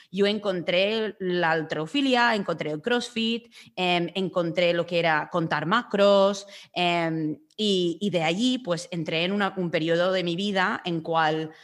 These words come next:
eh, tuve un, un porcentaje de ba-, grasa muy baja, pero siempre me veía al espejo,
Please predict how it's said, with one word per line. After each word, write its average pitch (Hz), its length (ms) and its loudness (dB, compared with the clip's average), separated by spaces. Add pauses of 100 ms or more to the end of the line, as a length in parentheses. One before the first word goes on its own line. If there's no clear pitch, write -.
(160)
eh, 156 420 -2 (100)
tuve 170 440 0
un, 175 280 -6
un 185 120 -4
porcentaje 170 460 -4
de 165 60 2
ba-, 165 200 0
grasa 151 360 -6
muy 180 260 0
baja, 165 340 0
pero 147 140 -6
siempre 175 360 -2
me 165 180 -4
veía 170 260 0
al 175 80 0
espejo, 170 540 -4